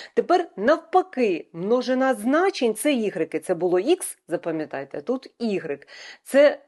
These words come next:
значення функції, які вона може наб-, набувати при допустимих значеннях змінної. Тобто, які можуть бути ігреки?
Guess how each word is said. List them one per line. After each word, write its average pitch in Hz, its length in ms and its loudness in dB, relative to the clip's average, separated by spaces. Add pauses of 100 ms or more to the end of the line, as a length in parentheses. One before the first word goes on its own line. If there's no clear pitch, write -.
(120)
значення 214 840 -2
функції, 196 800 -4 (240)
які 226 260 0
вона 262 200 4
може 247 280 2
наб-, 226 200 0
набувати 220 800 0
при 233 200 -4
допустимих 214 600 0
значеннях 196 540 -2
змінної. 143 460 -6
Тобто, 180 380 4
які 233 220 4
можуть 339 260 4
бути 302 280 0
ігреки? 180 760 -4